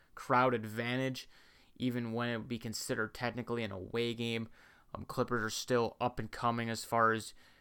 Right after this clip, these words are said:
creating themselves in that market in L A.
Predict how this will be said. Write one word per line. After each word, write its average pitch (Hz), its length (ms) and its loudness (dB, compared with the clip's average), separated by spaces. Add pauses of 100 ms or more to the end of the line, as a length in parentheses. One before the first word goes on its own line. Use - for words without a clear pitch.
(120)
creating 127 560 2
themselves 117 560 2
in 113 100 -2
that 110 200 0
market 113 600 0
in 123 160 0
L 110 400 -2
A. 113 320 -4